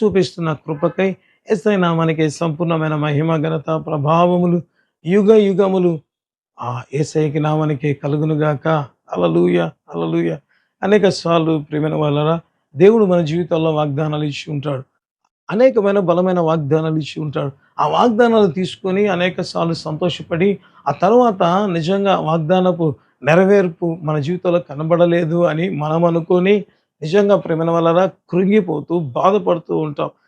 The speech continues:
చాలాసార్లు అనేక మందిని మనం పలకరించినప్పుడు వారు చెప్పే ఒక మాట ఏ రీతిగా ఉంటది అంటే, వాళ్ళు చెప్తా ఉంటారు, "అయ్యా, దేవుడు నాకు వాగ్దానం ఇచ్చాడు, మరిచిపోయి ఉన్నాడేమో."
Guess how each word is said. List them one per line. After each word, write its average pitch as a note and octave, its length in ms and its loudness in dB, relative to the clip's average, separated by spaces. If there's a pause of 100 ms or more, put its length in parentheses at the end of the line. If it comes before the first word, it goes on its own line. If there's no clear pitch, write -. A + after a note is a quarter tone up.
(240)
చాలాసార్లు G#3 440 4
అనేక F#3 300 2
మందిని F3+ 320 0
మనం E3+ 260 0
పలకరించినప్పుడు E3 960 -4 (300)
వారు F#3 120 6
చెప్పే G#3+ 440 2
ఒక F3+ 220 2
మాట D#3+ 560 -2
ఏ D#3 280 0
రీతిగా E3+ 420 0
ఉంటది D3+ 520 -6 (140)
అంటే, D#3+ 400 -2 (320)
వాళ్ళు E3 240 2
చెప్తా G#3 280 2
ఉంటారు, D3+ 420 -2 (260)
"అయ్యా, G3+ 200 4
దేవుడు G#3 360 6
నాకు A3 260 0
వాగ్దానం F3 460 -2
ఇచ్చాడు, D#3 580 -6 (340)
మరిచిపోయి D3+ 480 2
ఉన్నాడేమో." C3+ 800 -4